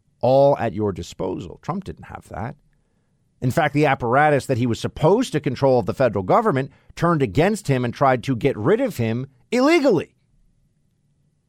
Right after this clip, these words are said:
So who does the threat of authoritarianism really come from? It comes from the left. It comes from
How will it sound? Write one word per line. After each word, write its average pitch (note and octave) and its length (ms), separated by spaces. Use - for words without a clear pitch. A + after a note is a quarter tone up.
So D3+ 300
who G#3+ 260
does G#3+ 220
the F#3 80
threat C3+ 300
of B2 80
authoritarianism G2+ 960
really E2 520
come F3+ 200
from? - 280
It - 140
comes D#2+ 560
from C#2+ 580
the D2 220
left. - 600
It - 160
comes D#2+ 640
from D2 640